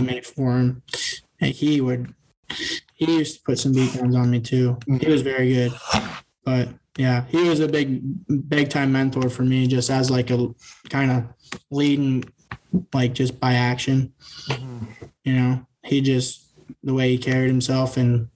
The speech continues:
Speaker 1: trained and competed is just something that I looked up to, at least when I was younger. So.
Speaker 2: Yeah, for sure. Yeah, I wrestled a little bit with his older brother, Blake.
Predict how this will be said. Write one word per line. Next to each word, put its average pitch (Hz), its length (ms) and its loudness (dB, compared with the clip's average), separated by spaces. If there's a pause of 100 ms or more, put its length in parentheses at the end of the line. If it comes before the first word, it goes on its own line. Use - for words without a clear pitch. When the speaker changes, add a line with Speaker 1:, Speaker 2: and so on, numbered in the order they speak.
(120)
Speaker 1:
trained 131 500 2
and 120 280 -2 (460)
competed 131 800 0
is 127 180 2
just 127 200 0
something 127 340 2
that 127 240 2 (240)
I 135 140 0
looked 131 260 0
up 127 180 -2
to, 135 120 0
at 127 100 2
least 131 300 2
when 131 100 2
I 127 100 2
was 127 140 2
younger. 127 420 2 (380)
So. - 400 -2 (380)
Speaker 2:
Yeah, 131 160 4
for 113 240 -2
sure. 131 480 0 (100)
Yeah, 127 220 0
I 127 80 2
wrestled 120 640 -2
a 123 40 2
little 120 200 2
bit 117 160 2
with 117 120 0
his 110 120 0
older 117 220 2
brother, 110 280 0
Blake. 120 460 0